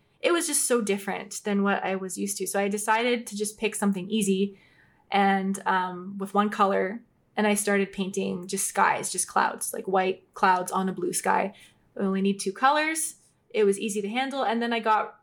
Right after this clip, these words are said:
pretty good at rendering clouds. And then I decided to include, you know, a sunset. And then I kinda went, and I was still trying to learn oils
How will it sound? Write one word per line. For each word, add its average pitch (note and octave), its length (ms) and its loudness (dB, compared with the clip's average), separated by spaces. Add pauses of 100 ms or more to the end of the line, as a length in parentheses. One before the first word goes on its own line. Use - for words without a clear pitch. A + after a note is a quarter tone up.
(180)
pretty D#4 200 -2
good C#4 180 0
at G#3 240 2
rendering G3+ 400 -2
clouds. G3 520 0
And A3+ 160 -4
then A3 100 -2
I G#3+ 80 -2
decided G3+ 480 0
to - 100 -8
include, F#3+ 480 -2
you G3 80 -2
know, - 220 -6
a A3+ 40 -6
sunset. - 640 0
And F#3+ 180 -6
then F#3 120 -6
I G3 120 -4
kinda G#3 260 2
went, G3+ 280 2 (680)
and A#3 100 4
I B3 60 6
was C4 120 2
still E4+ 140 0
trying D#4+ 220 -4
to C4+ 80 -6
learn B3 280 -2
oils G#3+ 400 2